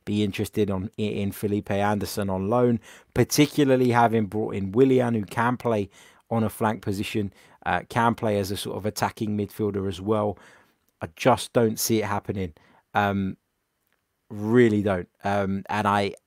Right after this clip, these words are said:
I find it laughable that West Ham have come to us trying to get rid of, um, <laughs> trying to get rid of one of their sort of, uh,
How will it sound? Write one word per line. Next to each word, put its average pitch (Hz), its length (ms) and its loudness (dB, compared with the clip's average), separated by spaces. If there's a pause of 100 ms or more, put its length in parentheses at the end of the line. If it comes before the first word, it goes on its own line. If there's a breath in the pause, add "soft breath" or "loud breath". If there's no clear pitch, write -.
(120)
I 80 240 -2
find 107 340 2
it 104 100 -4
laughable 104 680 -2
that 92 240 -4
West 101 260 -6
Ham 98 200 0
have 95 160 -8
come 104 240 -2
to 101 180 -6
us 90 260 -6 (460 soft breath)
trying 113 240 4
to 104 80 0
get 95 180 -2
rid 104 180 -2
of, 101 260 -4
um, 98 380 -4 (880)
<laughs> - 600 -10
trying 120 180 8
to 113 80 6
get 120 160 4
rid 110 140 2
of 101 80 2
one 104 180 0
of 104 100 -2
their 101 140 0
sort - 240 -6
of, 95 180 -10 (1500 soft breath)
uh, 180 360 12